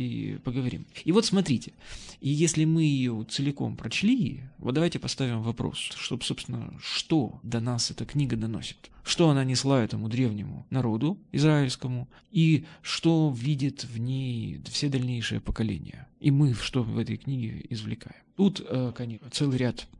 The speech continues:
вещей. Она имеет невероятно богатое содержание. Во-первых, Исаия, да, да, то есть, э, у него там есть свой политический контекст. Он в-,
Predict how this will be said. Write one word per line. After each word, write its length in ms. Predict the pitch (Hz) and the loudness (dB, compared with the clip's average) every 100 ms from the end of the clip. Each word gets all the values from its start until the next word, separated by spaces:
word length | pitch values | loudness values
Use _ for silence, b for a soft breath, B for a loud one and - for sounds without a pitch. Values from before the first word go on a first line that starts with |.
| - | -10
вещей. 440 | - 120 - 87 - - | -4 -2 -2 -4 -6 -12
Она 200 | - 120 | -6 -2
имеет 220 | 123 123 120 | 2 2 2
невероятно 400 | 117 139 135 110 | 6 8 8 6
богатое 400 | 123 110 - - | 4 2 0 -6
содержание. 580 | - 135 110 95 - - - | -4 -4 -4 -6 -12 -4 -2
Во-первых, 600 | - - 165 214 254 - _ | 0 0 0 2 0 -6 _
Исаия, 420 | 160 - 262 220 | 0 2 0 0
да, 320 | 160 147 120 - - - | 0 0 0 -8 -16 -10
да, 340 | 131 113 101 - | -6 -6 -8 -8
то 60 | |
есть, 180 | 120 - | -10 -8
э, 60 | - 123 120 110 | -6 -4 -4 -4
у 60 | 139 | -4
него 260 | 143 143 135 | -2 -2 -2
там 200 | 117 117 | -4 -4
есть 200 | 120 - | -4 -4
свой 200 | 117 113 | -4 -2
политический 640 | 131 127 117 - - 87 | 0 0 -2 -6 -6 -4
контекст. 600 | 123 143 214 214 - - - | 0 4 4 4 -2 -12 -4
Он 160 | 135 123 | 0 0
в-, 140 | 117 | 0